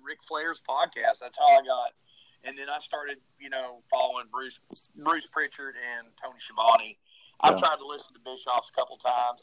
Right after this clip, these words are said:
Speaker 1: I don't know if I'll be able to listen to Jim Ross. I don't even know if, uh, I don't know. Hopefully Conrad can get more of an entertaining podcast out of Jim Ross.
Speaker 2: I really
Speaker 1: Uh,
Speaker 2: enjoy the Tony Schiavone one. I think it's hilarious.
Speaker 1: Tony Schiavone is like the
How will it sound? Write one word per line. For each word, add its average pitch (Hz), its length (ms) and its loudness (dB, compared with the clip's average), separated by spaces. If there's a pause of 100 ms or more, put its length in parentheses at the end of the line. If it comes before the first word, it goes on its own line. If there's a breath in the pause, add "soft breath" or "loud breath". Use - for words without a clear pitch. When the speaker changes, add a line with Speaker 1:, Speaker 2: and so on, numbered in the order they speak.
Speaker 1:
I 147 100 2
don't 147 220 -6 (100)
know 131 220 -2
if 120 100 -14
I'll 123 160 -4
be 117 240 -20
able 117 160 -20
to 110 160 -20
listen 120 320 -20
to 107 40 -20 (120)
Jim 110 160 -14
Ross. 113 560 0 (400)
I 151 140 0
don't 165 180 -2
even 139 240 -18
know 135 320 -10
if, 117 100 -20 (280)
uh, - 800 -18 (400 loud breath)
I 175 100 10
don't 135 160 2
know. 113 160 -4
Hopefully 175 400 0
Conrad 143 560 2
can 127 100 -20
get 135 140 -16 (140)
more 131 200 -6
of 120 80 -6
an 113 100 -20 (140)
entertaining 120 540 -16
podcast - 640 0
out - 60 -20
of 101 100 -20
Jim 107 260 -16
Ross. 107 480 2 (320)
Speaker 2:
I 127 160 10
really 156 380 6
Speaker 1:
Uh, 139 60 2
Speaker 2:
enjoy 135 280 2
the 120 100 -4
Tony 123 280 -4
Schiavone 110 460 -4
one. 104 240 -10
I 107 80 -4
think 117 240 -2
it's - 160 -6
hilarious. 110 400 4
Speaker 1:
Tony 539 240 6
Schiavone 147 640 6
is 127 260 -10
like 143 260 6
the 117 120 -10